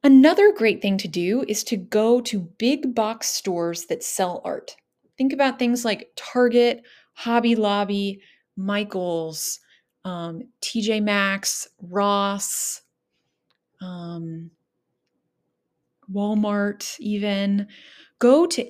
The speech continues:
any big box store that sells art. Oh, also things like Cost Plus World Market would be a great place for a certain,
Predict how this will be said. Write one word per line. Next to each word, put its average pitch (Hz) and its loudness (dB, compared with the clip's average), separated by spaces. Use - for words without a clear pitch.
any 269 4
big 233 0
box 226 -4
store 196 -4
that 190 -8
sells 180 -6
art. 233 -14
Oh, 233 -2
also 226 0
things 208 -2
like 165 -8
Cost 226 -6
Plus 214 -6
World 170 -4
Market 247 2
would 233 0
be 240 2
a 240 0
great 233 -4
place 214 -6
for 185 -8
a 180 -8
certain, 196 -2